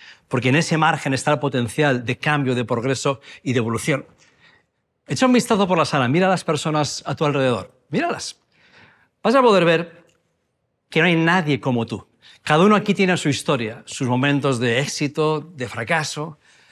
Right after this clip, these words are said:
de dramas, de dilemas, ¿no? Pero cuando rascamos un poquito en la superficie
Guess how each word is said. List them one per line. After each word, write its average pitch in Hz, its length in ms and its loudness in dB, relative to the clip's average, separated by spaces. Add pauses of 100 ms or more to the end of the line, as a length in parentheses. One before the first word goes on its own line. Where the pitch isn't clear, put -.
(120)
de 110 80 -10
dramas, 151 400 0
de 123 100 -2
dilemas, 156 540 -2
¿no? 156 120 -10 (760)
Pero 135 580 2
cuando 135 300 2
rascamos 175 500 -2
un 190 100 0
poquito 147 420 -4
en 110 60 -4
la 117 60 -4
superficie 113 680 -4